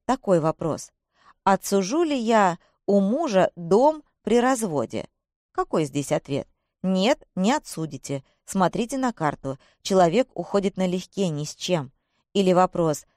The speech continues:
«Возвращаться ли к бывшему или нет?» Нет, не возвращаться.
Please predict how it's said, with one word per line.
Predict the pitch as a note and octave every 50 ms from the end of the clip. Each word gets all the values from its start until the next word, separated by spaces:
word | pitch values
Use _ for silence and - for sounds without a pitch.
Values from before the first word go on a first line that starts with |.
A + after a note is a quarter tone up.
| _ _ _ _
«Возвращаться | F#3 G3+ A3+ G3+ G3+ F#3 G3+ F#3+ G3 - - C#4+ D#4 D4+ - - C4
ли | B3 B3+ B3+
к | G3+
бывшему | F3 E3 F#3 G3 F#3 - - G#3 F#3+ G3 G3
или | - - F#3 F#3 F3 F3
нет?» | E3+ E3+ D#3+ D3 C3 - - _ _ _ _ _ _ _ _ _
Нет, | F#3 G3 G3 G3+ G#3 G3+ F#3+ - - _ _
не | G3 G#3 B3+
возвращаться. | D4+ F4 D#4 D4+ D4+ D4+ D4 - - - F3 D#3+ D#3 - - - - D3 C#3